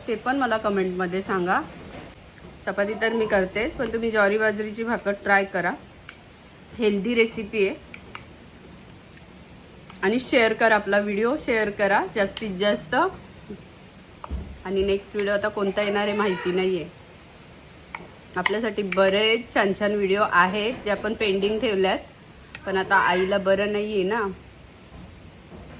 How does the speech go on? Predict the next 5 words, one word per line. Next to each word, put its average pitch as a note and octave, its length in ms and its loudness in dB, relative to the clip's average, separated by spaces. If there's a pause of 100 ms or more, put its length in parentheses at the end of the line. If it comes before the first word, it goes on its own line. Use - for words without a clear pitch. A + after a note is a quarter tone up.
(500)
आईला G3 280 4
बरं G3+ 320 4
नाहीये G#3+ 320 2
ना. A#3 180 2
So F#3+ 720 -2